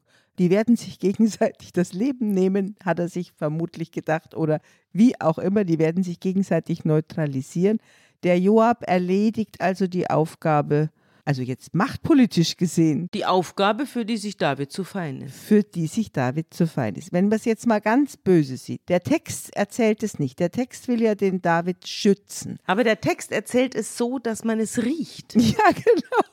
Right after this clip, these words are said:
Speaker 1: so ist es. Ja, hast du vollkommen recht. Also man riecht es ein bisschen.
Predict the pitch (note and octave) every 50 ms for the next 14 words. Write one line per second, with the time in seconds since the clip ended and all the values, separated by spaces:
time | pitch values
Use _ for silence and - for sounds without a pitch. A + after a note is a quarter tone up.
0 | _ G#4 - _ - - D#4 - F#4 D#4+ - C4 - - C#4 C4 A#3 - - -
1 | - - - _ - F3+ - - _ G3+ A3 - - A#3+ A3 - - A3 G#3+ G#3+
2 | - - A3+ A3 A3+ A3+ G#3+ F#3 E3+ - - - _ _ _ _ _ - G3 G#3
3 | A#3+ B3+ B3+ B3 A#3+ A#3 G#3 A3+ A3 - - - F#3+ F3+ - - - E3 C#3 C#3
4 | C#3 B2 - - - C3+ A#2+ B2